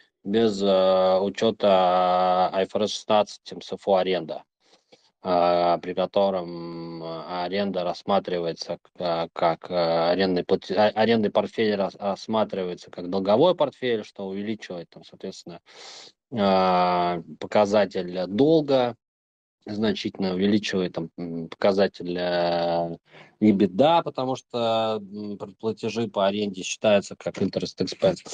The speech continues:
В общем, а, ничего этого нету, стандартно,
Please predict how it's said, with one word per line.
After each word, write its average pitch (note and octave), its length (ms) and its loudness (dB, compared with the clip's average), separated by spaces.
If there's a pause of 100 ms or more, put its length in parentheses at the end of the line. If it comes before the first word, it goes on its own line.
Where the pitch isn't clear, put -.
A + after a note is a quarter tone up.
(200)
В - 20 -12
общем, C#3+ 320 4
а, C3 200 4
ничего C3 280 4
этого B2+ 220 0
нету, G#2+ 1120 0
стандартно, G2+ 1300 -6